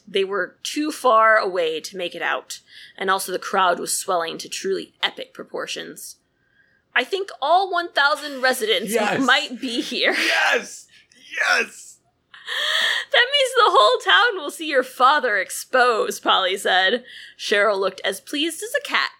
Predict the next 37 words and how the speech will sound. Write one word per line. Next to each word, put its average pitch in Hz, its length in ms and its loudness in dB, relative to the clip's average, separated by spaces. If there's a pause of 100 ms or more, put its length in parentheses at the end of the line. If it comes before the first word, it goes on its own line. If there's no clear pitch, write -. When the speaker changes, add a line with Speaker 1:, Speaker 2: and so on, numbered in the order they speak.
(140)
Speaker 1:
that - 160 -6
had 190 180 -6
had 254 360 0
the 240 80 -2
chance 269 400 -4
to - 120 -12
murder 226 320 2
a 180 220 2
particularly 427 840 -2
innocent 311 400 -6 (140)
bird. 208 480 2 (760)
"I'm 294 400 2
going 196 380 -2
to 247 100 -6
give 214 260 -2
a - 60 2
dramatic 226 480 2
scream 240 560 -2
when 208 120 -2
they 233 120 4
free 269 360 -2
us 180 160 0
from 254 120 -8
the 302 100 -2
car," 302 460 4
she 247 220 -6
declared. 214 640 2 (480)
"That's - 220 -2
good," 302 260 2
Polly 175 260 0
said. 180 380 0 (260)
"You're 269 160 -4
very 320 240 2
good 254 160 4
at 339 120 2
dramatic 214 400 0
screams." 180 640 -8